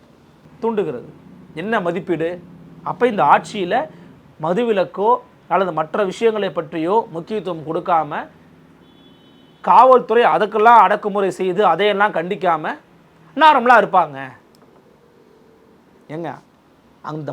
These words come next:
பகுதியில இருக்கிறவங்க சொல்லக்கூடிய செய்தியை கேட்கும்போது நமக்கு ரொம்ப ஷாக்கிங். பக்கத்துலயே ஒரு பேருந்து நிறுத்தம் இருக்குது, பக்கத்துல கோர்ட் இருக்குது, பக்கத்துல போலீஸ் ஸ்டேஷன் இருக்குது, இவ்வளோ விஷயங்கள் இருக்குது. அப்படி இருந்துமே ஒரு கவனத்துக்கு வராம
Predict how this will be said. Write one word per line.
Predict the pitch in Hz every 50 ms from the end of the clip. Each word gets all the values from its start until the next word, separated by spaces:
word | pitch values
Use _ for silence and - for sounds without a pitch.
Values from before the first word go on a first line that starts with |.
| - -
பகுதியில | - 160 202 240 240 254 254 233 208
இருக்கிறவங்க | 175 160 - 175 180 170 156 151 170 -
சொல்லக்கூடிய | - 151 165 185 151 156 156 143
செய்தியை | 131 - - 165 214 214 208 196 165 -
கேட்கும்போது | - 185 196 196 165 160 180 190
நமக்கு | 190 160 139 127 127 135
ரொம்ப | 151 180 - -
ஷாக்கிங். | - - - - - - _ _
பக்கத்துலயே | 143 143 - _ - 277 269 - 254 226 214 196 220
ஒரு | 240 226 196 170
பேருந்து | - 175 196 202 196 185 165
நிறுத்தம் | 151 147 147 135 143
இருக்குது, | 135 127 135 135 - 190 -
பக்கத்துல | 165 156 - 233 226 - 190 165 151
கோர்ட் | - 165 190 190 165
இருக்குது, | 160 143 135 165 196 196
பக்கத்துல | - 160 185 - - 208 180 131
போலீஸ் | - 190 214 214 -
ஸ்டேஷன் | - 170 160 170 151 143 135
இருக்குது, | 135 - 135 120 139 160 - - _ _ _ _ _ _ _ _ _ _ _ _
இவ்வளோ | 170 185 208 208 277 277 254
விஷயங்கள் | 233 262 - - 285 285 269 233 190 160 151
இருக்குது. | 147 - 139 123 123 143 202 - - _ _ _ _ _ _ _ _ _ _ _
அப்படி | - 208 208 226 214 196 226
இருந்துமே | 262 311 320 302 302 285 285 311 320 294 262
ஒரு | 254 254 220 254 247 240 226 175 156
கவனத்துக்கு | 190 202 233 294 302 269 208 269 202 226 214
வராம | 208 220 226 240 247 233